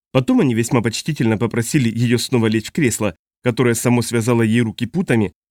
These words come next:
и когда за окном мелькнул золотистый свет,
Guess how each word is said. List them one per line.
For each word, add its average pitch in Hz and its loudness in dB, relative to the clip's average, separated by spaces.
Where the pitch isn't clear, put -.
и 123 -6
когда 127 2
за 117 0
окном 123 0
мелькнул 123 0
золотистый 110 -2
свет, 185 -4